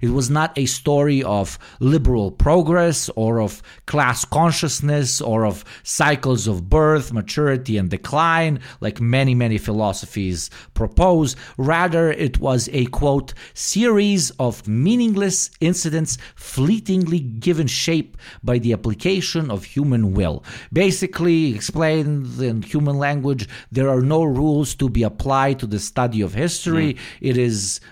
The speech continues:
Speaker 1: because of our subjective nature that when we look at it, we apply current rules to how it had developed in the past.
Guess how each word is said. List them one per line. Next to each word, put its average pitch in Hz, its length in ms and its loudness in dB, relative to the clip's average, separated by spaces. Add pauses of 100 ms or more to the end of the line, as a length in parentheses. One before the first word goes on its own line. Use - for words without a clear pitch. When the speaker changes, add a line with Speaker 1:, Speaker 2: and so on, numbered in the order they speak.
(100)
Speaker 1:
because 135 460 0
of 160 140 0
our 143 100 0
subjective 127 800 -2
nature 127 760 0 (220)
that 127 220 -4
when 131 220 0
we 117 120 2
look 190 380 0
at 135 220 0
it, 147 240 -2 (200)
we 127 200 2
apply 147 520 0
current 143 480 -2
rules 131 800 0 (280)
to 135 180 2
how 127 640 2
it 127 160 -4
had 120 220 -4
developed 110 720 -2
in 113 180 -2
the 98 100 -4
past. - 600 -4